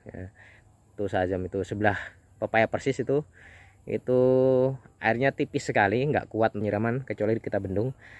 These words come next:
Karena kemarin habis, habis di penggalian, habis dirapikan oleh ekskavator hingga tembus kali besar sana, sehingga air tuh langsung los. Jadi nggak ada ini, mata air hanyalah tipis.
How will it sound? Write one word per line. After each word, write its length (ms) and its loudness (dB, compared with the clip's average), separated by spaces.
Karena 640 2
kemarin 400 2
habis, 320 2
habis 240 -4
di 160 -2
penggalian, 560 2
habis 320 -2
dirapikan 800 -2
oleh 240 -2
ekskavator 720 0
hingga 320 0
tembus 320 2
kali 240 0
besar 320 0
sana, 480 -2
sehingga 400 -4
air 160 2
tuh 160 0
langsung 240 0
los. 400 0
Jadi 400 -4
nggak 240 -4
ada 80 2
ini, 280 -4
mata 240 -6
air 160 0
hanyalah 320 0
tipis. 400 -6